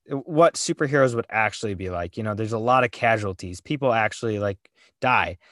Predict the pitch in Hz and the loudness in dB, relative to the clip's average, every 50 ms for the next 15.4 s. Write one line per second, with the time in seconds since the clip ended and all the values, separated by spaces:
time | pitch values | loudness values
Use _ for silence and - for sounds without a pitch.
0 | _ _ _ _ - 120 113 110 107 104 104 101 101 98 - _ _ _ _ - | _ _ _ _ -2 0 2 2 2 2 0 -2 -6 -10 -12 _ _ _ _ -4
1 | 123 123 123 120 113 104 - - - 143 131 131 127 123 120 117 - 131 117 107 | 0 2 4 4 2 2 -4 -10 -4 0 0 2 2 0 -2 -4 -6 -6 -6 -4
2 | 117 117 113 117 120 120 123 123 110 - 120 113 113 101 110 - 110 101 - - | -4 -4 -4 -4 -2 -2 -2 -4 -4 -4 -6 -4 -4 -6 -6 -8 -8 -10 -2 2
3 | 127 120 120 117 117 113 113 110 - 123 110 - - - 123 123 120 117 113 113 | 4 4 6 6 4 4 0 -2 -4 -6 -6 -6 -2 0 0 2 0 0 -4 -2
4 | - 123 123 113 113 107 98 120 123 123 120 117 113 110 104 101 110 113 113 107 | -2 -2 -2 -2 -4 -8 -6 -4 -2 -2 -2 -2 -2 -4 -4 -4 -4 -4 -4 -4
5 | 110 104 101 95 - 135 123 117 110 - - 123 117 104 104 95 - - 107 110 | -6 -8 -8 -6 -4 -2 -2 -2 -4 -4 -2 -2 -2 -2 -4 -6 -6 -4 -2 -2
6 | 113 113 110 104 101 101 - _ - - - _ - 117 117 117 104 - 123 117 | -2 -2 -2 -4 -4 -6 -8 _ -20 -20 -14 _ -4 -2 0 0 0 -2 -4 -4
7 | 104 - - - 143 131 - 139 131 127 123 123 117 - - - 127 123 123 123 | -2 -2 0 0 0 2 2 2 4 4 2 0 -2 -4 -4 -2 0 0 2 0
8 | 117 117 110 - 120 117 120 120 113 - - 127 113 110 104 107 101 95 - _ | -2 -4 -6 -6 -4 -2 0 0 0 -2 -2 -2 0 0 0 -2 -2 -4 -8 _
9 | _ _ _ _ _ _ _ _ _ _ _ _ _ - 117 120 117 113 - 135 | _ _ _ _ _ _ _ _ _ _ _ _ _ -20 -18 -18 -18 -4 0 2
10 | 135 131 - - - 135 123 113 110 117 120 120 117 107 104 101 101 - 107 104 | 2 2 0 0 2 4 6 6 6 4 4 4 4 2 2 2 0 0 -2 0
11 | 104 104 101 - - 113 104 104 98 87 - 120 110 98 107 107 95 110 107 101 | -2 -2 -4 -4 -6 -6 -6 -6 -8 -8 -8 -8 -8 -6 -6 -4 -2 -2 -2 -2
12 | 104 101 104 101 98 92 101 98 98 95 - - 110 107 107 104 - 120 123 120 | -4 -4 -4 -4 -4 -4 -6 -8 -8 -10 -8 -6 -6 -6 -6 -6 0 0 0 0
13 | 107 - - 160 143 - - 147 135 - 151 143 131 - 143 120 - 127 123 127 | 0 0 0 -2 0 0 -2 -4 0 2 2 2 4 2 0 -2 -2 -6 -6 -6
14 | 135 139 - - 160 147 - 147 139 131 120 107 - 117 120 120 113 110 107 98 | -6 -6 -4 -4 -4 0 0 2 4 4 2 2 0 -2 0 0 0 0 -2 -4
15 | - - 95 - 107 107 107 | -6 -10 -8 -4 -2 -2 -2